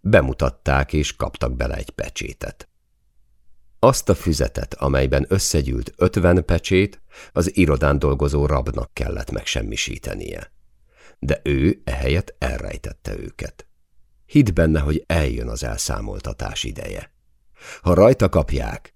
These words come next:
azon nyomban megölik. Ritkán fordul elő olyan helyzet, amelyben a többség azért teszi, amit éppen tesz,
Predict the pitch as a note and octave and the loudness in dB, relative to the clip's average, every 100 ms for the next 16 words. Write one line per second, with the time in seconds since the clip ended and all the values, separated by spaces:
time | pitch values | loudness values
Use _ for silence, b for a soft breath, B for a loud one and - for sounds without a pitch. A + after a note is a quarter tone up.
0 | _ - F2 - A1 G1+ G1+ G1+ - - | _ 0 0 -2 -6 -8 -8 -10 -10 -12
1 | - - - - _ _ - - - _ | -12 -12 -14 -20 _ _ -20 -20 -20 _
2 | _ _ - G2+ G#2 - E2+ E2 - E2 | _ _ 2 6 6 6 4 4 4 2
3 | D2+ D#2+ D#2 D#2 - E2 D#2+ D2+ D2+ D2+ | 4 2 4 4 4 4 4 4 2 2
4 | C#2+ C#2 D2+ D2 C#2+ C#2+ C#2 - - - | 0 0 2 2 2 0 0 0 0 2
5 | D2+ D2+ E2 D#2 C#2+ - - C#2 C2 - | 2 4 4 4 2 -4 -4 -2 0 0
6 | C#2 - _ B1+ B1 - C2 - C#2 C2+ | -2 -2 _ -4 -2 -2 -4 -2 -2 -2
7 | - C#2 C2 - - | -2 -2 -2 -4 -8